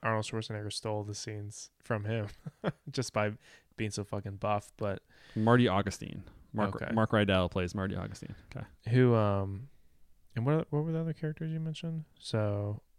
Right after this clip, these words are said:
Speaker 1: Eileen, yeah, Roger, Marty, Doctor Varinger. He was, he was kinda,
Speaker 2: Yeah, that,
Speaker 1: he
Speaker 2: so
Speaker 1: was
Speaker 2: that guy is,
Speaker 1: funny.
Speaker 2: like, a comic actor.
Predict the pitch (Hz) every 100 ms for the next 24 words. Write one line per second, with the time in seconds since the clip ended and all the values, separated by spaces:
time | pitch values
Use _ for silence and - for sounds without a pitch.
0 | - 110 120 127 117 104 104 117 120 -
1 | 117 117 117 - - - - - _ _
2 | - 113 107 107 - 131 131 120 117 107
3 | 104 104 107 110 107 - _ 113 110 101
4 | 120 127 101 101 131 113 131 139 156 139
5 | 120 117 - 110 101 95 87 95 85